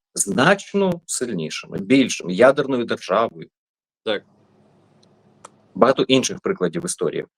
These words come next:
Speaker 1: бо політика не рухається за лікалами бізнес-логіки.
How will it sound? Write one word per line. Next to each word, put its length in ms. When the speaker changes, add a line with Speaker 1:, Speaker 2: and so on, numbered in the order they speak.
Speaker 1:
бо 480
політика 680
не 160
рухається 520
за 140
лікалами 440
бізнес-логіки. 760